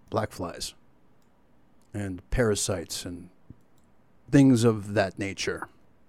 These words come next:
The fact is that you are awesome. You don't realize how awesome you are.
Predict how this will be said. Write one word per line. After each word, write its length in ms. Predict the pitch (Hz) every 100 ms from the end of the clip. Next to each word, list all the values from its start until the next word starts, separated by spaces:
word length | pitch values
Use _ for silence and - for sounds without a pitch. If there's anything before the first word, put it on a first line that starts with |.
| - _ _ - - -
The 160 | 123
fact 360 | - 151 - -
is 300 | 131 117 107
that 200 | 110 110
you 480 | 104 123 139 139 - -
are 460 | 117 110 113 117 - - - -
awesome. 520 | 101 98 - 90 85 - _ - - _ _ - - - - _
You 260 | 117 139 160
don't 340 | 123 131 139 -
realize 800 | 101 135 147 107 95 107 - - - -
how 300 | 131 131 -
awesome 600 | 120 117 - 127 123 131 - _ -
you 200 | 117 113
are. 320 | 110 104 92